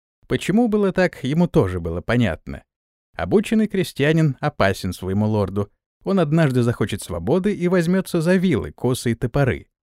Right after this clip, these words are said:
Потому и не учили их сражаться и не позволяли иметь оружие. Паши, сей, собирай урожай,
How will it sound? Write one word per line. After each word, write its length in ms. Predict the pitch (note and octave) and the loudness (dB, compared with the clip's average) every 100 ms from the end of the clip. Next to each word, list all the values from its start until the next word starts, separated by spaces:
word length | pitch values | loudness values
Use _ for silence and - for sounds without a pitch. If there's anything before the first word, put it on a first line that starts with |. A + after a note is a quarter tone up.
| _ | _
Потому 300 | B2 G#3+ A#3+ | 0 2 4
и 60 | G#3 | 4
не 100 | F3+ | 4
учили 360 | F3+ - A#2 | 2 0 0
их 100 | G2 | -2
сражаться 560 | - F#2+ A2+ F3+ - D#3 | -4 -2 0 0 -2 -4
и 120 | G3+ | 2
не 140 | G#3+ | 2
позволяли 640 | - C3+ G#2 F#2 A#2 C#3+ B2+ | 2 0 0 0 0 0 0
иметь 280 | G#2 G#2 A2 | 0 -2 -2
оружие. 480 | A2 E2 D2+ D#2+ - _ _ _ _ _ - | -2 -4 -8 -12 -16 _ _ _ _ _ -8
Паши, 400 | F2+ - G#3 A#3 | -6 -2 0 0
сей, 340 | - D#3 G3+ | -2 -4 -4
собирай 380 | - F2+ F2 F#2 | -4 -4 -2 -2
урожай, 440 | F#2 G#2 D3 F3+ | -2 0 2 0